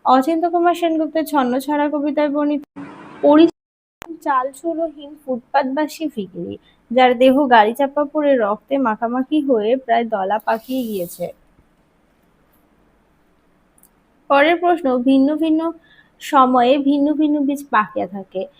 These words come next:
পাঠ্যাংশে উল্লেখিত কোন কোন গাছের বীজ আর কোন সময়ে পাকে? যেমন দেখো, আম যেমন গ্রীষ্মকাল, লিচু গ্রীষ্মকাল, ধান হেমন্ত, যব হেমন্ত, শিমুল হবে গ্রীষ্ম।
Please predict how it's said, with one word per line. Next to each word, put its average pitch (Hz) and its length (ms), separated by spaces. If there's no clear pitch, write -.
পাঠ্যাংশে 311 480
উল্লেখিত 359 400
কোন 285 480
কোন 311 280
গাছের 247 440
বীজ 302 360
আর 208 220
কোন 262 400
সময়ে 202 560
পাকে? 185 400
যেমন 262 220
দেখো, 311 320
আম 262 380
যেমন 269 260
গ্রীষ্মকাল, 247 560
লিচু 240 320
গ্রীষ্মকাল, 247 540
ধান 240 360
হেমন্ত, 233 460
যব 233 360
হেমন্ত, 233 420
শিমুল 277 460
হবে 247 220
গ্রীষ্ম। 196 440